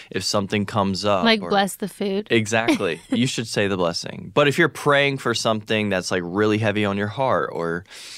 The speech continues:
Speaker 1: you just got a call that your grandma's, you know, in the hospital,
Speaker 2: Hmm.
Speaker 1: like, you can pray together. That's totally, um, I think, a great thing.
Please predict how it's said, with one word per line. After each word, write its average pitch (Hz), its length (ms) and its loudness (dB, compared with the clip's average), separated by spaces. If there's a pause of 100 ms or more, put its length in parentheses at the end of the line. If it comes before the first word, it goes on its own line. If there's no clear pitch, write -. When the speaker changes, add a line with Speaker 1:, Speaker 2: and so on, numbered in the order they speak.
(420)
Speaker 1:
you 101 160 -2
just 107 260 -2
got 104 160 2
a 107 60 2
call 101 360 0
that 98 100 0
your 98 140 -2
grandma's, 95 920 -2
you 104 180 -6
know, 92 120 -2
in 104 140 -2
the 101 80 -2
hospital, 196 580 -2
Speaker 2:
Hmm. 196 60 -6
Speaker 1:
like, 90 180 -4
you 101 300 -2
can 135 200 -2
pray 104 300 -2
together. 87 320 -4
That's 82 260 -8
totally, 92 600 -4 (720)
um, 82 580 -4 (240)
I 90 140 -2
think, 107 360 -6
a 95 140 -4
great 90 300 -2
thing. 113 380 -4